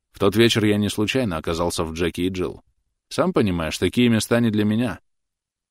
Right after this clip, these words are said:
Но я решил непременно узнать, где ты играешь. Когда вы с Джули вышли из Дансинга, я специально пошёл следом. Возможно, подсознательно я надеялся найти в брате что-то от его сестры». «Я, пожалуй, лучше пойду спать»,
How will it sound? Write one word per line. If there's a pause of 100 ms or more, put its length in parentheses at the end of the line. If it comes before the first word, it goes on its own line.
(240)
Но
я
решил
непременно
узнать,
где
ты
играешь. (840)
Когда
вы
с
Джули
вышли
из
Дансинга,
я
специально
пошёл
следом. (680)
Возможно,
подсознательно
я
надеялся
найти
в
брате
что-то
от
его
сестры». (1040)
«Я,
пожалуй,
лучше
пойду
спать»,